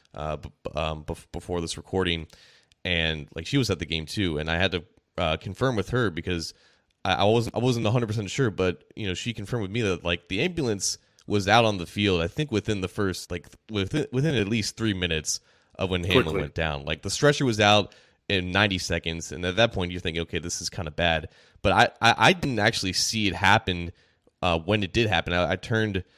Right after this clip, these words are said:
Speaker 1: uh, t-, to the person I was sitting next to, like, talking about, like, the play, and, like, I, I, I didn't see him,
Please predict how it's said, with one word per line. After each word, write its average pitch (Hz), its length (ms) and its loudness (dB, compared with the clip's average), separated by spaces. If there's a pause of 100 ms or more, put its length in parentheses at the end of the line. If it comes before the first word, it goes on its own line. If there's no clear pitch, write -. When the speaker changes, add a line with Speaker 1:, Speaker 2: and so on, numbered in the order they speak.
(200)
Speaker 1:
uh, 80 220 2
t-, - 220 -18
to 113 120 -2
the 95 60 -2
person 104 280 0
I - 40 -2
was 87 100 -6
sitting 90 240 -8
next 101 280 -2
to, 85 320 0 (420)
like, 90 180 -2
talking 92 340 0
about, 85 220 2
like, 82 120 -4
the 80 60 -10
play, 95 480 0
and, 78 160 -10
like, 76 260 -10
I, 82 100 -2
I, 73 100 -4
I 92 260 -4
didn't 101 200 -2
see 101 260 -4
him, 90 340 -4